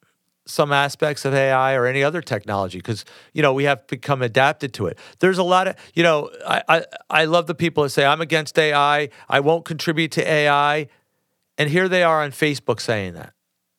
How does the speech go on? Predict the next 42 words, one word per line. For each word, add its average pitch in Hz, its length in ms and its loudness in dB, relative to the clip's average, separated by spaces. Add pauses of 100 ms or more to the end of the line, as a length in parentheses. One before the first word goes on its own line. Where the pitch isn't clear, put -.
(1600)
Well, 165 220 2
if 175 140 -2
you're 214 140 4
on 220 140 0
Facebook, 180 720 0
<laughs> - 80 -20
you 131 220 2
are 185 120 4
contributing 170 600 0
to 143 80 4
A 131 320 2
I. 101 260 -2 (260)
It's 101 200 -4
collecting 135 480 0
your 175 140 0
data. 127 420 2 (120)
It's - 200 -16
data 127 280 2
mining. 120 440 -4 (180)
It's - 140 -8
plugging 139 460 -2
it 165 120 0
in. 131 280 0 (220)
It, - 180 -12
what 120 140 2
do 151 60 0
you 175 60 -2
think 165 220 -4
you 185 80 -2
get 175 180 0
the 165 160 0
ads 165 240 0
for? 98 240 -4
How 113 140 0
do 156 60 0
you 165 80 -2
think 160 180 -6
that's 143 220 0
generated? 156 540 -2 (200)
It's 131 200 -4
generated 143 560 0
because 135 280 -4